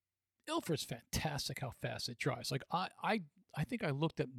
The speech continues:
mine three hours later. I probably could have started scanning in two hours,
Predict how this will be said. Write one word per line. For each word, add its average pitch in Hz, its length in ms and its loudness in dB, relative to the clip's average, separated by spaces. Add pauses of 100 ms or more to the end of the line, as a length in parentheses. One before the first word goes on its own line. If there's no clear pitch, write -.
mine 120 380 0
three 143 420 2
hours 190 300 2
later. 185 260 0
I 185 120 0 (120)
probably 143 280 2
could 120 180 0
have 110 100 -4 (120)
started 113 340 -4
scanning 113 400 -6
in 117 140 -10 (160)
two 113 320 0 (120)
hours, - 220 -14